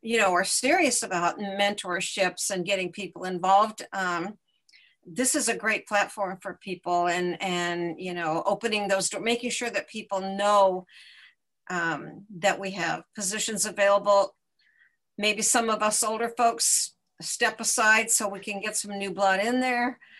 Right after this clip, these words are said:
Um, so I, I, th-, I think we should go ahead and honor the process,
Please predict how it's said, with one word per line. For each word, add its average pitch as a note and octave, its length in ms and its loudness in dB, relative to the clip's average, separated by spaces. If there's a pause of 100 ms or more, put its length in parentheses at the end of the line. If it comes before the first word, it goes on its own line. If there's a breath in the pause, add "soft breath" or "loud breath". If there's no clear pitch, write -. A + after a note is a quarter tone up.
(360 loud breath)
Um, F3+ 480 -2
so G3 520 6 (540)
I, - 100 -8 (160)
I, B3 100 4
th-, - 180 -4
I C4+ 60 0
think C#4 180 -2
we B3 80 -2
should A3 220 -6
go G3 160 6
ahead G3+ 220 2
and F#3+ 80 -2
honor F#3+ 240 2
the F3+ 80 -10
process, F3 800 -4